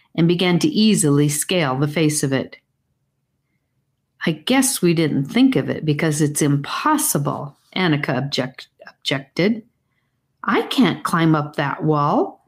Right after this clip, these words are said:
It's so high. I am not sure we can fit through that, that, that little mouse hole up there," she concluded melodramatically.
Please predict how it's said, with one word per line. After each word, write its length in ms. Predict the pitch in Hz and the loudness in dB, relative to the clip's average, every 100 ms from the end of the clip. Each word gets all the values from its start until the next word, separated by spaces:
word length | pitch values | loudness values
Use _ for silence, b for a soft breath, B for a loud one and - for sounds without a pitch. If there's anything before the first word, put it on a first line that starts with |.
| _ _ - | _ _ -2
It's 240 | 302 311 - | -2 0 0
so 280 | 180 156 | 2 2
high. 460 | 143 170 165 208 403 - _ _ _ _ _ - | 0 0 0 2 0 -2 _ _ _ _ _ 0
I 40 | |
am 160 | 427 220 | 4 6
not 220 | 185 - | 4 0
sure 220 | - 233 | 0 2
we 140 | 233 247 | 2 2
can 200 | 254 247 | 2 2
fit 260 | 339 392 | 0 -4
through 320 | - 440 508 403 | -2 0 2 2
that, 300 | 175 - - _ _ | 0 -2 -8 _ _
that, 300 | 180 185 139 - _ _ - | -2 -2 -2 -10 _ _ -4
that 300 | 175 151 - | -2 -2 0
little 280 | 185 180 151 | 2 4 4
mouse 460 | 156 170 143 - | 4 2 -2 -4
hole 280 | - 190 160 | -2 2 2
up 260 | 151 151 - | 0 -4 -2
there," 420 | 170 139 147 b b b _ - | 0 0 -6 b b b _ -8
she 260 | - 190 | -2 -2
concluded 600 | - 160 147 185 151 139 | 0 0 2 2 2 4
melodramatically. 1200 | 147 165 156 139 143 147 151 139 127 - 123 131 | 4 4 2 2 2 2 2 0 -6 -8 -8 -8